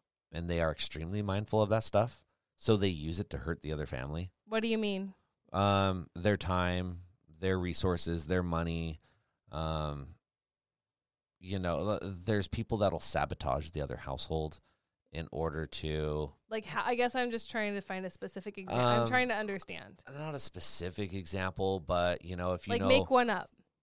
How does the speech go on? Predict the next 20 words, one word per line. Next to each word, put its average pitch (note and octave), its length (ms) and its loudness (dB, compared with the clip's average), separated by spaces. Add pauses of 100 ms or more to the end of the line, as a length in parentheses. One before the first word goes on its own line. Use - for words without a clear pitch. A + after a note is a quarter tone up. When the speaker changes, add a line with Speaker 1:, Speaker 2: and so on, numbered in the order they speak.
(220)
Speaker 1:
I, F#2 100 -8 (500)
Speaker 2:
Uh, G#3+ 220 0
Speaker 1:
you're G2 120 -2
putting A2 280 2
me G2 60 2
on F2 120 2
the D2+ 80 -6
spot - 380 4
here. D2+ 240 -6 (100)
Speaker 2:
I'm B3 160 4
Speaker 1:
If B2 120 6
Speaker 2:
trying B2+ 140 2
Speaker 1:
you, B2+ 80 6
Speaker 2:
to B2 100 10
understand. G#3+ 320 -4 (500)
Speaker 1:
if G#2+ 260 -2
you B2 240 4
just, - 420 -2
if - 240 -8
you G#2+ 480 4